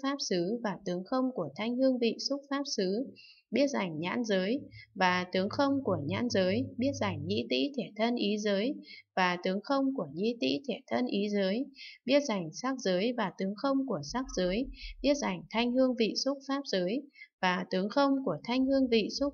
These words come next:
pháp giới, biết rành nhãn thức giới và tướng không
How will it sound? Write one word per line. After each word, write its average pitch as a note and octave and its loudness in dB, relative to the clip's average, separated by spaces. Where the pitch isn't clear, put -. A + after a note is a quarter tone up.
pháp C#4+ 0
giới, G#3 2
biết C#4 6
rành E3+ 0
nhãn E3 0
thức C#4+ 4
giới F#3 0
và F#3+ 4
tướng G3 2
không C#4+ 2